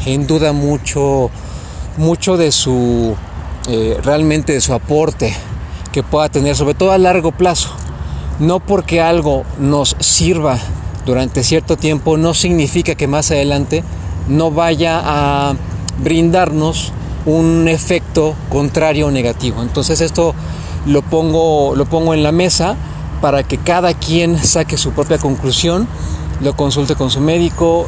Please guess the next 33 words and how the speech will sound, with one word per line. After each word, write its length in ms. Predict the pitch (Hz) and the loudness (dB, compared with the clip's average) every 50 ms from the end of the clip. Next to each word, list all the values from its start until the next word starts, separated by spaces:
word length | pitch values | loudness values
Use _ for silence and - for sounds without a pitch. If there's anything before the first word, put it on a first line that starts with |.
| - - | -2 0
lo 200 | 135 139 139 139 | 2 2 2 2
revise 560 | 131 143 151 143 165 165 160 - - 175 - | 2 2 2 2 2 2 2 2 2 0 0
consigo 520 | - 151 143 139 135 - 185 180 156 170 | 0 0 0 2 2 2 2 2 2 2
mismo, 380 | 170 180 196 185 160 156 160 156 | 2 2 2 2 2 2 0 0
consigo 380 | - 151 131 - 160 151 156 | 0 0 0 0 0 0 2
misma, 320 | 165 175 170 - - - - - - - - - - - - - - - - - | 2 2 2 2 0 -2 -2 -4 -10 -12 -12 -12 -12 -12 -12 -12 -10 -8 -4 0
y 120 | 147 151 | 0 2
revise 340 | 143 151 156 160 170 147 143 | 2 2 2 2 2 2 2
si 100 | 147 156 | 2 2
realmente 400 | 151 151 151 156 156 147 - 160 | 2 2 2 0 0 0 0 0
la 80 | 147 | 0
avena 260 | 135 135 147 147 147 147 | 2 2 2 2 2 2
es 80 | 139 | 0
un 120 | 139 147 147 | 0 0 0
alimento 420 | 139 135 135 139 143 - 170 - | 0 0 0 0 0 0 -2 -2
que 100 | - - | -2 -2
conviene 460 | - 143 131 131 127 147 147 143 135 | -2 -2 0 0 0 0 0 0 0
seguir 220 | - 135 131 135 117 | 0 0 0 0 0
comiendo 500 | - 131 131 131 139 147 147 170 190 - | 0 0 0 0 0 0 0 0 -2 0
o 100 | - 131 | -2 0
no. 140 | 120 110 98 90 - - - - - - - - 120 120 | 0 0 -2 -4 -6 -8 -8 -8 -8 -8 -8 -8 -4 -2
Yo 140 | 131 156 156 | -2 0 0
no 60 | 156 | 0
estoy 180 | 143 - 151 139 | 0 0 0 0
aquí 200 | 139 135 139 139 | 0 0 -2 -2
para 440 | - 147 131 127 120 120 117 113 113 127 - - - - - | -2 -2 -2 0 0 -2 -2 -4 -4 -6 -8 -10 -8 -6 -2
hacer 260 | 123 117 151 - 143 | 0 0 0 0 0
cambiar 440 | - - 143 135 127 131 139 143 139 | 0 0 0 0 0 0 0 0 2
la 100 | 143 131 | 0 0
opinión 320 | 131 143 131 131 131 127 | 0 0 0 0 2 0
de 60 | 123 | 0
cada 180 | - 131 120 117 | 0 0 0 0
quien. 260 | - - 127 151 190 | 0 -2 -2 -2 -2